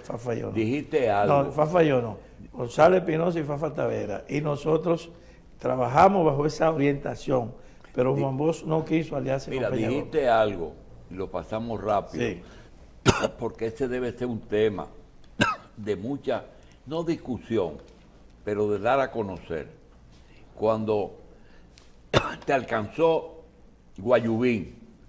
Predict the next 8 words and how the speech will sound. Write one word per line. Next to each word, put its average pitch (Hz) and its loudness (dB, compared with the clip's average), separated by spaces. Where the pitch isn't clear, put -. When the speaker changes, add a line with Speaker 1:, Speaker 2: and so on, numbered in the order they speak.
Speaker 2:
y 107 -6
te 104 -2
dijo, 110 -2
"Rafael, 127 4
pero 113 -6
tú 170 -6
estás 160 4
loco, 123 2